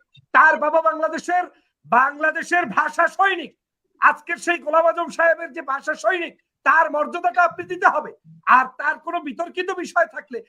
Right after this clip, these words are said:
সেটা নিয়ে আপনি টকশো কেন, দশটা টকশো করতে পারেন, সেমিনার করতে পারেন। আওয়ামী লীগের কথায় তিনি যদি রাজাকার হয়,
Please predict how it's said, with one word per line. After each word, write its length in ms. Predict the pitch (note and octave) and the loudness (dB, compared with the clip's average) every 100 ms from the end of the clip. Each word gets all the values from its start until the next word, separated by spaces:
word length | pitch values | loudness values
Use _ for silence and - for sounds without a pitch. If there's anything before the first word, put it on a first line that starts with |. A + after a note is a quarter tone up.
| _ | _
সেটা 260 | - F4 F#4 | -10 -6 -4
নিয়ে 120 | F4+ | -2
আপনি 240 | D#4+ D#4+ | -2 -4
টকশো 320 | B3+ D4 - | -10 -10 -12
কেন, 140 | C4+ A#3+ | -16 -12
দশটা 360 | A#3+ G3 G3 | -10 -10 -12
টকশো 280 | B3 C4 - | -20 -20 -20
করতে 220 | A3 G3+ | -20 -14
পারেন, 260 | A3 A3 G3 - _ | -12 -12 -12 -16 _
সেমিনার 400 | - D#4 D#4+ D4 | -4 -2 0 -2
করতে 240 | - - | -4 -14
পারেন। 200 | B3 A#3+ | -12 -10
আওয়ামী 240 | A#3 C#4 D#4 | -4 -4 -6
লীগের 260 | D#4 D#4 - | -10 -12 -10
কথায় 340 | C4 C4+ A#3+ A3 _ | -8 -4 -4 -6 _
তিনি 180 | D#4+ D#4 | -12 -10
যদি 200 | C4 C#4 | -10 -8
রাজাকার 400 | C4+ B3+ C#4+ C#4 | -6 -4 -4 -4
হয়, 200 | G#3 A3+ | -2 -2